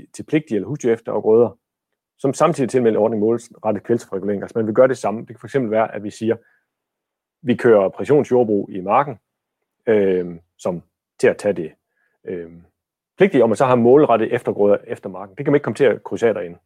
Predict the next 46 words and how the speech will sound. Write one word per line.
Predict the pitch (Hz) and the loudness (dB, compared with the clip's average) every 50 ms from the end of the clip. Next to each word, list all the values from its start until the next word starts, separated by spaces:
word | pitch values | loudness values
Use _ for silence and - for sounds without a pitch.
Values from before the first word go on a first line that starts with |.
| _ _ _ _ _ _ _ _ _ _ _ _ _ _ _ _ _ _ | _ _ _ _ _ _ _ _ _ _ _ _ _ _ _ _ _ _
Og, | - - | -4 -4
men | 131 127 110 | -4 -2 -2
det | 120 | 0
er | 117 | 4
fuldt | 160 175 139 | 4 6 6
lovligt, | 135 151 175 170 127 - | 6 6 4 2 0 -4
men | - 117 113 110 | -6 -8 -6 -6
man | 113 104 | -8 -10
kan | 117 135 | -10 -12
ikke | - | -12
komme | - - | -12 -12
til | 123 | -12
at | - | -12
krydse | - 104 - - | -12 -16 -14 -12
det | 104 | -12
af | 104 98 | -12 -12
derinde. | 90 92 98 - | -14 -20 -20 -20
Og | - - - | -20 -14 -8
derfor, | 156 147 143 - - 143 143 139 131 | -6 -6 -6 -4 -2 0 0 0 0
øh, | 117 104 101 98 98 98 98 98 90 _ _ _ _ _ _ _ _ _ _ _ _ _ _ _ _ _ _ _ _ _ - | 0 0 -2 -4 -4 -8 -10 -14 -16 _ _ _ _ _ _ _ _ _ _ _ _ _ _ _ _ _ _ _ _ _ 0
må | 135 135 | 2 2
man | 123 120 | 4 4
ind | 139 131 | 4 4
og | 92 | 4
rette, | 101 110 120 117 | 2 2 0 0
og | 101 | -2
det | 123 117 | -2 -2
kan | 131 | -2
man | 117 101 | -2 -2
selvfølgelig | - 123 123 110 | -4 -4 -2 0
bare | 117 113 | 0 0
gøre | 107 113 104 | 2 0 -2
inden | 104 107 | -2 -4
tiende | - 117 104 - | -8 -10 -12 -12
september, | - - 143 165 156 120 | -6 -2 -2 0 0 -2
men, | 104 104 107 110 - 110 | -4 -4 -6 -8 -10 -10
men | 107 104 101 | -12 -12 -10
fejlen | - - 143 143 131 107 92 92 - _ _ _ _ _ _ - | -4 0 0 2 2 0 -2 -8 -14 _ _ _ _ _ _ -2
bør | 107 | 0
være | 101 104 101 | 0 0 -2
rettet | 104 107 110 127 123 110 - _ - | 0 0 0 0 0 -2 -6 _ -14
den | 107 104 | -14 -10
syvogtyvende | - - 113 104 - 110 107 | -8 -8 -8 -8 -8 -10 -10
maj, | 101 98 101 - | -8 -10 -10 -12
siger, | - - 113 107 104 98 | -12 -10 -6 -4 -2 -2
øh, | 92 85 - 85 85 85 | -2 -4 -8 -12 -14 -16